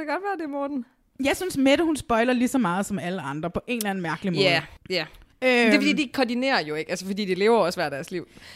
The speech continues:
Speaker 1: Men de koordinerer bare ikke med, hvor de er i landet, <laughs> når
Speaker 2: Der
Speaker 1: de
Speaker 2: skal,
Speaker 1: poster.
Speaker 2: der skal laves nogle skarpere regler fra produktionsselskabernes side, i
Speaker 1: Ja.
Speaker 2: forhold til, hvad må især vores leads poste, mens programmerne kører.
Speaker 1: Ja.
Speaker 2: Simpelthen. Og det tror jeg også, altså,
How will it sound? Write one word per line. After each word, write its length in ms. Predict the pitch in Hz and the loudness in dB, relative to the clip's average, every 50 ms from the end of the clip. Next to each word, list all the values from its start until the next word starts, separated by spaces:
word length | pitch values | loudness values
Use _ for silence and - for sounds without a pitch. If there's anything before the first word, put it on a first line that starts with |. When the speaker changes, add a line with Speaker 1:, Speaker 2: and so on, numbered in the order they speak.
| - - | -12 -4
Speaker 1:
Men 160 | - 220 220 | -2 -2 0
de 60 | 220 214 | 0 0
koordinerer 460 | - 254 233 233 233 262 262 240 208 | 0 0 0 2 2 2 2 2 2
bare 340 | - 185 185 185 185 180 180 | 2 2 2 2 2 2 0
ikke 140 | 196 202 214 | -2 -2 -2
med, 440 | 202 185 180 175 180 180 185 185 180 | -2 -2 -2 -2 -2 -2 -4 -4 -2
hvor 200 | 180 202 196 196 | -2 0 0 0
de 140 | 196 196 | 0 0
er 100 | 196 196 | 0 0
i 40 | 208 | 2
landet, 400 | 226 233 254 269 320 262 240 233 - - - | 2 4 4 4 6 6 6 6 4 0 -6
<laughs> 140 | 208 - - | -8 -6 -4
når 80 | 247 220 | -2 2
Speaker 2:
Der 160 | 220 285 294 | 6 6 6
Speaker 1:
de 60 | 294 | 6
Speaker 2:
skal, 140 | 233 - 294 | 6 6 6
Speaker 1:
poster. 380 | 247 247 269 262 - - 262 233 - - | 6 6 4 0 -2 -4 -6 -6 -2 0
Speaker 2:
der 100 | - 294 | 2 2
skal 180 | 320 - 302 285 | 2 2 2 4
laves 320 | 262 247 254 269 - - | 4 6 6 4 4 2
nogle 140 | 269 254 247 | 2 0 0
skarpere 440 | - - - 220 202 208 220 240 220 | -2 -2 -2 0 2 2 4 2 2
regler 260 | 202 202 202 175 202 | 2 2 0 0 -2
fra 100 | 196 - | -4 -4
produktionsselskabernes 920 | - - 196 190 - - 208 185 220 196 - - 196 160 185 180 180 175 | -4 -4 -4 -2 -2 -2 -2 -2 -2 -2 -2 -4 -6 -6 -6 -6 -6 -8
side, 360 | - - - 254 262 277 294 277 - - - - | -4 0 4 6 6 6 4 2 0 -8 -10 -2
i 60 | 175 | 2
Speaker 1:
Ja. 160 | 214 254 - | 2 4 6
Speaker 2:
forhold 240 | 240 240 247 247 226 | 6 6 6 6 4
til, 280 | - - - 220 214 - - - - - | 2 2 2 2 2 2 -2 -12 -14 0
hvad 240 | 202 208 220 226 | 4 6 6 6
må 280 | 233 226 233 226 226 220 - | 6 6 6 8 6 6 4
især 280 | 233 - - 269 254 226 | 2 0 0 0 0 2
vores 220 | 233 226 220 - | 0 0 0 -2
leads 680 | 202 196 190 226 220 226 240 - - - - - - - _ _ - | -2 -2 0 0 0 0 -2 -4 -6 -8 -10 -10 -14 -18 _ _ -8
poste, 540 | - - 240 233 - - - - 240 233 - _ _ _ _ - | -2 2 2 2 2 0 0 0 0 0 0 _ _ _ _ 4
mens 280 | 233 240 240 - - | 6 6 6 4 2
programmerne 440 | - 220 - 165 160 156 180 185 156 | 0 0 0 -2 -4 -2 -2 -4 -4
kører. 280 | - - 156 131 117 107 - - _ _ - - | -4 -6 -8 -8 -8 -10 -14 -18 _ _ -4 -2
Speaker 1:
Ja. 160 | 190 175 - - - - _ _ - | -2 0 -2 -4 -8 -18 _ _ -10
Speaker 2:
Simpelthen. 580 | 208 - - 359 262 - 185 147 156 151 143 - | -6 -4 -4 -4 -4 -4 -6 -6 -6 -6 -6 -4
Og 140 | - 208 208 | -2 -2 -2
det 100 | 247 233 | -2 -4
tror 180 | - - 311 277 | 0 2 4 4
jeg 100 | 254 226 | 6 6
også, 220 | 226 247 247 - - | 4 4 2 -2 -4
altså, 220 | - 226 220 240 | -4 -2 -2 -2